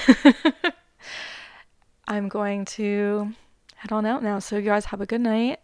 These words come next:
and the next time you hear from me, it will be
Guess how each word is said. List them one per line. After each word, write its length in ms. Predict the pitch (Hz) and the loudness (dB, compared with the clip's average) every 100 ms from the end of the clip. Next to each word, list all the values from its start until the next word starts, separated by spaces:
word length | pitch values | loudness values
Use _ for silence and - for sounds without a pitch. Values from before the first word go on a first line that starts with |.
| 220 | -6
and 480 | 220 220 220 220 | -2 0 0 0
the 60 | 214 | 0
next 260 | 214 220 - | -2 -2 -4
time 460 | 220 220 220 220 - - | 0 2 2 0 -4 -14
you 160 | 202 | -10
hear 200 | 190 202 | -6 -6
from 220 | 202 208 214 | -4 -2 0
me, 260 | 226 302 - - - - - | 2 0 -4 -14 -16 -20 -6
it 220 | 220 - | -4 -4
will 540 | - 185 196 175 180 196 | -8 -2 0 2 0 -2
be 920 | - 202 196 202 202 208 208 214 214 | -6 -4 -2 -2 -2 -2 -2 -4 -6